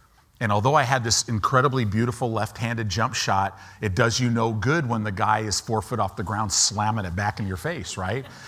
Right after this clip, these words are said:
And I'm like, "I've gotta learn how to jump," and all this other stuff. I mean, it was like I entered a whole new realm. I'm so thankful for a guy, he used to play for the Utah, or actually, I'll date myself, the New Orleans Jazz.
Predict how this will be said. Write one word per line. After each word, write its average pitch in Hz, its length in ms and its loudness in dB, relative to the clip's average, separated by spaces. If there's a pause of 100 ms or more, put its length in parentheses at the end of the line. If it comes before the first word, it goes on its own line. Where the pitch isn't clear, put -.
(180)
And 120 100 0
I'm 143 160 4
like, 117 400 2 (600)
"I've 143 260 0
gotta 120 200 0
learn 104 220 0
how 95 120 -4
to 85 100 -6
jump," 113 580 0 (420)
and 107 120 -2
all 123 160 2
this 139 180 0
other 131 180 0
stuff. - 440 0 (240)
I 135 120 6
mean, 139 200 2
it 180 100 2
was 196 220 2
like 151 260 4
I 135 200 2
entered 143 300 0
a 120 60 4
whole 175 380 0
new 170 220 2
realm. 131 580 0 (960)
I'm 117 100 0
so 160 220 4
thankful 165 440 2
for 123 240 2
a 98 60 0
guy, 120 340 4
he 127 100 0
used 120 240 0
to - 60 -6
play 127 200 -2
for 120 160 -6
the 101 80 -4
Utah, 110 380 -2
or 92 300 0 (500)
actually, 101 320 0
I'll 98 100 0
date 104 200 -2
myself, 98 340 -6
the 104 80 -4
New 120 180 2
Orleans 131 480 0
Jazz. 78 540 -10